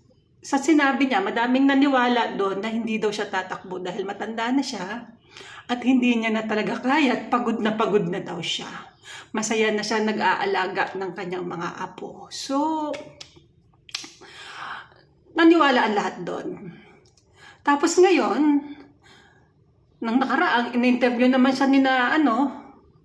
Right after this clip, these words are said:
abay, tatakbo na naman siya bilang isang senador. So, ang gulo nitong mga Duterteng ito, kung iisipin niyo, mga kababayan, napakagulo nila nga kausap.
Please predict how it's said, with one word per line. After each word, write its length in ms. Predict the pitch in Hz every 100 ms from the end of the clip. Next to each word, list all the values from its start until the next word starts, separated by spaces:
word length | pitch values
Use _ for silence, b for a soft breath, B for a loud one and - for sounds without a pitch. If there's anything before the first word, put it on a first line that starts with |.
| _
abay, 320 | 180 196 190
tatakbo 400 | 175 185 196 202
na 160 | 196
naman 160 | 202 202
siya 240 | 190 247
bilang 320 | 233 208 196 180
isang 480 | - 262 285 320 302
senador. 1040 | - - - 233 233 240 311 214 170 165 - B B B B B
So, 480 | - - - 415 -
ang 400 | 415 440 392 262
gulo 640 | 277 262 240 196 208 247 254 - - 392 359 B 302
nitong 320 | 359 370 381
mga 180 | 370 339
Duterteng 720 | 254 294 - 269 269 - 247 220
ito, 240 | 208 180
kung 160 | 202 240
iisipin 560 | 277 254 254 226 208
niyo, 80 | 185
mga 320 | 185 190 -
kababayan, 560 | 214 226 226 190 180 185 262
napakagulo 640 | 294 - 262 220 240 233
nila 400 | 220 202 226 277
nga 160 | - 254
kausap. 960 | 226 190 196 - 233 269 262 - -